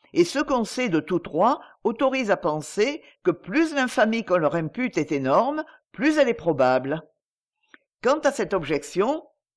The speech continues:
est-ce au sujet d'un fils de Louis treize ou d'un bâtard d'Anne d'Autriche que Louvois aurait écrit à Saint-Mars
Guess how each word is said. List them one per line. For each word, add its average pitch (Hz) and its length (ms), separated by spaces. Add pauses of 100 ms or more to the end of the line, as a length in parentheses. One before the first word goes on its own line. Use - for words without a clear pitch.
(140)
est-ce 285 240
au 262 60
sujet 226 340
d'un 156 180
fils 277 280
de 196 80
Louis 196 280
treize 185 480 (200)
ou 143 80
d'un 170 120
bâtard 226 380
d'Anne 196 280
d'Autriche 180 600 (260)
que 165 100
Louvois 196 480
aurait 165 280
écrit 208 360
à 143 60
Saint-Mars 214 580